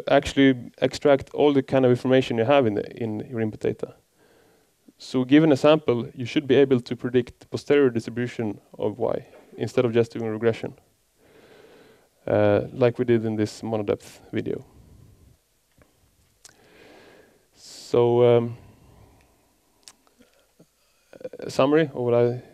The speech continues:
talked about today is that three D scene understanding requires semantics and geometry. For semantics, you could probably just use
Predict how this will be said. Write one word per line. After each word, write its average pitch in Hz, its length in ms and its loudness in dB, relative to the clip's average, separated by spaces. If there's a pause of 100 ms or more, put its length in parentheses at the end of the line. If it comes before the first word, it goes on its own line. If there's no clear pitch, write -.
(280)
talked 127 180 0
about 123 180 2
today 156 320 2 (800)
is - 140 -6
that 117 140 2
three 147 180 2
D 156 60 6
scene 151 220 2
understanding 135 680 0 (260)
requires 123 380 0
semantics 131 640 0
and 110 120 -2
geometry. 131 460 -4 (1040)
For 127 140 -2
semantics, 143 680 0
you 127 80 -8
could 120 140 -6
probably 127 220 -2
just 123 320 -2
use 113 320 -8